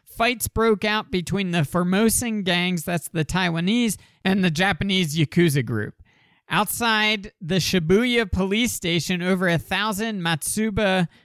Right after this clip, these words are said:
members, which was the Yakuza, fought hundreds of Formosan gang members with clubs, metal pipes, and some small firearms. Seven Formosans were killed. That's actually not that many when it's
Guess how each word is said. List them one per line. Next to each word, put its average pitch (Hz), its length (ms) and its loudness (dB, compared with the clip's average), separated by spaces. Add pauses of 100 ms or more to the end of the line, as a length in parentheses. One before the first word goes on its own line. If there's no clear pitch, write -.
(120)
members, 165 600 0
which 175 220 -2
was 165 140 0
the 160 280 -2
Yakuza, 151 640 2 (300)
fought 220 380 0
hundreds 196 840 0 (440)
of 190 260 4
Formosan 185 920 0
gang 226 360 -2
members 151 380 -2
with 175 220 -2
clubs, 254 480 -2 (240)
metal 233 320 0
pipes, 196 560 0 (180)
and 185 220 0
some 202 200 -2
small 196 380 0
firearms. 175 720 -2 (240)
Seven 247 540 -2
Formosans 220 800 0
were 202 140 0
killed. 165 500 0
That's 262 220 -2
actually 240 320 -2
not 170 380 0
that 156 220 0
many 170 300 0
when 135 220 0
it's 143 240 -2